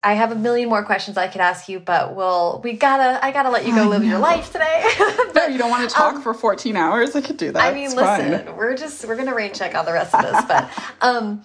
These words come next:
Speaker 1: you know, I love to end with advice, and y-, you're in a different space publishing this book than you have been before. There's a lot of publishing. Your publisher and your agent and editor are really enthusiastic about this book. And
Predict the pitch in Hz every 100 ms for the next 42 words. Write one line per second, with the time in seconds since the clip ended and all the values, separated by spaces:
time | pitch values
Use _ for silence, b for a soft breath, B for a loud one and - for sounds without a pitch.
0 | _ _ _ _ 254 269 196 226 208 202
1 | 202 233 - 208 226 277 220 - 269 294
2 | - 233 233 - 202 - 208 254 254 226
3 | 208 - - 170 - - - 175 170 170
4 | 143 - 147 - 170 165 160 160 156 165
5 | - 165 156 - 175 175 214 208 196 -
6 | 180 180 180 175 175 B B - 226 254
7 | 226 208 - 185 170 196 185 175 175 170
8 | - - 175 156 160 - 165 233 214 202
9 | 175 170 170 - 147 - - - - -
10 | B B B B 190 180 175 175 175